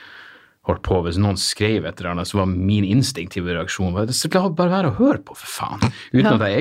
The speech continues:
Speaker 1: egentlig skjønte at det var noen som likte det vi gjorde, og bare hadde noen konstruktive <laughs> forslag. Så jeg, så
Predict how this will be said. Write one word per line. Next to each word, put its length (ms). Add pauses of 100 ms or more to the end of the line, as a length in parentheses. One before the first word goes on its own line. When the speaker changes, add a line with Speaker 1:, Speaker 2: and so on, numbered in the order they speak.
Speaker 1:
egentlig 180
skjønte 320
at 60
det 20
var 80
noen 160
som 160
likte 320
det 140
vi 100
gjorde, 300
og 20
bare 160
hadde 240
noen 160
konstruktive 640
<laughs> 40
forslag. 500
Så 80
jeg, 140
så 20